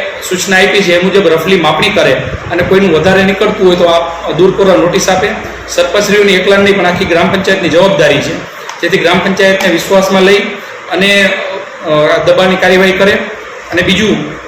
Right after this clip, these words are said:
કે ખાસ કરીને રહેણાંકના દબાણો જે છે ગામતળમાં કે બીજે કોઈ જગ્યાએ, એને નિયમિત કરવા ગ્રામ, ગ્રામ પંચાયતો તરફથી ભલામણ છે. તો આવા કેસમાં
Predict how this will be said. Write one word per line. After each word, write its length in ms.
કે 240
ખાસ 340
કરીને 380
રહેણાંકના 400
દબાણો 340
જે 160
છે 120
ગામતળમાં 720
કે 80
બીજે 260
કોઈ 160
જગ્યાએ, 340
એને 320
નિયમિત 360
કરવા 240
ગ્રામ, 400
ગ્રામ 300
પંચાયતો 380
તરફથી 320
ભલામણ 400
છે. 140
તો 80
આવા 300
કેસમાં 360